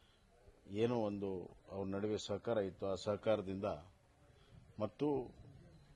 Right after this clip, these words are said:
ಕಳೆದ ಮೂರು ವರ್ಷದ ಸರ್ಕಾರದ ಪರ್ಫಾರ್ಮೆನ್ಸ್ ಆಧಾರದ ಮೇಲೆ ಇವತ್ತು ಮಹಾರಾಷ್ಟ್ರದಲ್ಲಿ ಬಹಳ ದೊಡ್ಡ ಪ್ರಮಾಣದ ಜಯ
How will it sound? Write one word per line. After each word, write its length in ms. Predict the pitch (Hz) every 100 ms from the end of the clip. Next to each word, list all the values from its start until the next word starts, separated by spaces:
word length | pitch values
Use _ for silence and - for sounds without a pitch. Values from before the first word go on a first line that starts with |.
| - _ - - - -
ಕಳೆದ 240 | 123 131
ಮೂರು 380 | 139 123 120 117
ವರ್ಷದ 680 | 113 - 110 113 110 101 - - - -
ಸರ್ಕಾರದ 460 | 107 101 113 110 104
ಪರ್ಫಾರ್ಮೆನ್ಸ್ 720 | 101 95 - 117 110 107 101
ಆಧಾರದ 320 | 98 104 95
ಮೇಲೆ 480 | 95 101 104 80 95 - - - - - - - - 101
ಇವತ್ತು 480 | 104 101 - 104 98
ಮಹಾರಾಷ್ಟ್ರದಲ್ಲಿ 840 | 92 98 110 - 104 101 101 95
ಬಹಳ 240 | 90 95
ದೊಡ್ಡ 280 | 92 98 92
ಪ್ರಮಾಣದ 560 | 90 95 98 95 92 92
ಜಯ 280 | 90 95